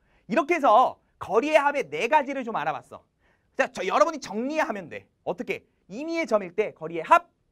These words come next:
움직일 때 거리의 합, 그래서 제한 조건이 있을 때 거리 합, 그다음에 임의의 점일 때 거리 합의 제곱,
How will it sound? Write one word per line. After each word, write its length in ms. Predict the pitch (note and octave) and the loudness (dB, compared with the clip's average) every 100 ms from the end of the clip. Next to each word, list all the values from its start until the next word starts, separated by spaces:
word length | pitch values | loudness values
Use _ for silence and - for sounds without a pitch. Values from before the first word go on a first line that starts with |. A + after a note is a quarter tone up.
| _ _ | _ _
움직일 540 | D#3+ E3+ F3 F3+ D3+ D3+ | -10 -10 -10 -12 -12 -8
때 120 | D#3 | -6
거리의 260 | C#3+ C3+ C3 | -6 -10 0
합, 260 | C#4 C#4+ _ _ _ _ _ _ | 0 0 _ _ _ _ _ _
그래서 180 | D3 D3 | -12 -10
제한 200 | D3+ F3+ | -10 -8
조건이 260 | - D#3 | -10 -12
있을 180 | B2 C#3+ | -12 -14
때 80 | C3+ | -12
거리 200 | A#2+ A#2 | -10 -6
합, 200 | D3+ - _ _ _ | -6 -6 _ _ _
그다음에 400 | D3 F3+ B3+ - - | -6 -6 -6 -12 -18
임의의 400 | D#3+ G#3+ A#3+ G#3+ | -12 -10 -6 -6
점일 220 | G#3 F3+ | -8 -12
때 80 | F3+ | -14
거리 180 | C#3+ C#3+ | -14 -14
합의 180 | E3 | -12
제곱, 320 | D#3 G3+ D4+ | 0 2 2